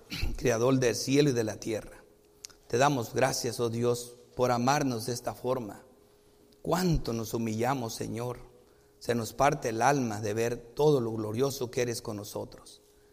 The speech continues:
Ayúdanos, Padre Santo, a encender nuestra alma, a tener pasión por esta salvación tan grande, a no permitir que nuestras familias, nuestros amigos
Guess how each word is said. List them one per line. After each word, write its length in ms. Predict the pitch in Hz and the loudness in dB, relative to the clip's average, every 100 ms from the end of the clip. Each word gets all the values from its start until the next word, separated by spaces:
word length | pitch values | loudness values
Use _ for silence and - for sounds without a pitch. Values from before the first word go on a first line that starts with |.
| _ _ _ _ _ _ _ _ _ - | _ _ _ _ _ _ _ _ _ -20
Ayúdanos, 640 | - 113 139 165 139 117 - | -10 2 6 6 4 -2 0
Padre 280 | 123 131 | 0 2
Santo, 500 | 120 - 123 120 117 | 0 -2 -2 -2 -2
a 100 | 104 | -2
encender 500 | 107 101 110 110 127 | -2 -2 -2 0 0
nuestra 440 | 127 117 - 107 107 | 0 -6 -4 -2 -2
alma, 280 | 127 120 107 | -2 -4 -6
a 60 | |
tener 340 | 110 110 123 120 | -6 -4 -4 -4
pasión 420 | 110 - 120 120 | -6 -4 -4 -2
por 160 | 117 | -2
esta 180 | 117 120 | -4 -4
salvación 580 | 120 110 107 104 120 123 | -6 -6 -6 -6 -8 -6
tan 180 | 117 104 | -6 -4
grande, 480 | 117 143 131 110 98 - - - | 0 0 -2 -6 -8 -18 -20 -10
a 80 | - | -2
no 180 | 143 | 0
permitir 540 | 151 139 120 117 147 139 | 0 0 -2 0 0 0
que 120 | 127 | -2
nuestras 360 | 117 110 113 107 | -4 -6 -8 -6
familias, 560 | 104 110 147 143 113 | -6 -2 -2 -2 -4
nuestros 380 | 117 104 110 110 | -6 -8 -8 -8
amigos 580 | 107 123 151 127 110 | -4 -2 0 -2 -6